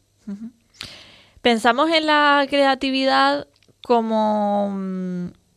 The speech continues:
una herramienta artística, digamos, ¿no? Y a veces nos machacamos con esa perfección. Cuando pintamos parece que tenemos que ser, eh, las mejores que pintan, mm, las mejores que escriban, mm,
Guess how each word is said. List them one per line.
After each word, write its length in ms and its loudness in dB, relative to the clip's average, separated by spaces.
una 180 0
herramienta 480 0
artística, 840 -2
digamos, 560 2
¿no? 240 -2
Y 540 0
a 120 6
veces 440 0
nos 220 0
machacamos 480 0
con 120 -2
esa 220 -2
perfección. 840 -6
Cuando 440 2
pintamos 580 0
parece 260 -4
que 100 -6
tenemos 280 -8
que 120 -6
ser, 400 -6
eh, 560 -2
las 180 -6
mejores 320 -8
que 140 -6
pintan, 1000 -8
mm, 40 -12
las 140 -8
mejores 300 -8
que 80 -8
escriban, 1400 -6
mm, 40 -12